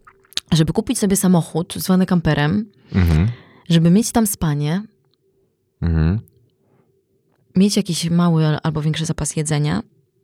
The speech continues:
Speaker 2: Mhm, drogie.
Speaker 1: Ja już się w ogóle... Drogiego jedzenia. E, <laughs>
Speaker 2: Bo
Speaker 1: już
Speaker 2: ja
Speaker 1: się
Speaker 2: widziałem, że to tylko kawior.
Speaker 1: Em, no tak, tak, tak, tak. E, e, zabawne, no zabawne.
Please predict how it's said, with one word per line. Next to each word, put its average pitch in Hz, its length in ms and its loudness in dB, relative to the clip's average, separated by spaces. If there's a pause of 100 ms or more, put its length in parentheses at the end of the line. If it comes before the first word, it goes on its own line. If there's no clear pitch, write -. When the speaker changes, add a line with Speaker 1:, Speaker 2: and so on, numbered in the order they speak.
Speaker 2:
Mhm, 82 380 0
drogie. 87 320 2
Speaker 1:
Ja - 60 6
już 196 120 4
się 208 80 2
w 185 80 -2
ogóle... 196 300 2 (1200)
Drogiego 160 480 -6
jedzenia. 180 500 -4 (760)
E, 175 280 0 (300)
<laughs> - 340 -10
Speaker 2:
Bo 101 140 4
Speaker 1:
już 98 100 6
Speaker 2:
ja 104 60 8
Speaker 1:
się 101 160 6
Speaker 2:
widziałem, 120 240 4
że 101 60 -2
to 92 140 -10
tylko 101 340 -4
kawior. 95 360 0 (120)
Speaker 1:
Em, 196 280 2
no 190 140 4
tak, 202 520 0
tak, 220 180 -4
tak, - 380 -2
tak. - 380 -2 (760)
E, 180 540 -2 (280)
e, 160 300 0
zabawne, 143 580 -2
no 160 160 -2
zabawne. 165 560 -4